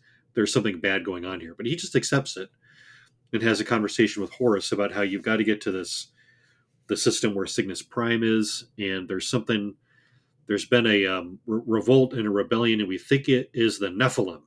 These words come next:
They're back again. Even though supposedly they, the White Scars have, have cleansed them from the galaxy. But no, there's more Nephilim, so you guys have to go and take your whole legion, every single one,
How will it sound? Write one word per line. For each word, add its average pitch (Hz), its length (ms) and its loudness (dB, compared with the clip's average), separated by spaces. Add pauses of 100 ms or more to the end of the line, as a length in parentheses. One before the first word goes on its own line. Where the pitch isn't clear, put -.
(160)
They're 104 100 -4
back 123 280 0
again. 104 320 0 (960)
Even 107 200 6
though 107 100 4
supposedly 120 520 6
they, 104 300 2
the 104 80 -2
White 107 220 0
Scars 101 320 -2
have, 92 200 -8
have 107 220 -6
cleansed 98 400 -4
them 95 140 -6
from 90 140 -10
the 87 80 -12
galaxy. 92 680 -8 (420)
But 113 120 2
no, 147 160 8
there's 101 180 2
more 123 180 2
Nephilim, 120 480 -2
so - 140 -6
you 92 60 -4
guys 110 160 -4
have 117 140 0
to 113 60 -4
go 110 220 2
and 101 120 -10
take 120 220 2
your 90 120 -8
whole 160 580 4 (300)
legion, 117 340 4 (140)
every 139 240 2
single 135 300 0
one, 104 280 -2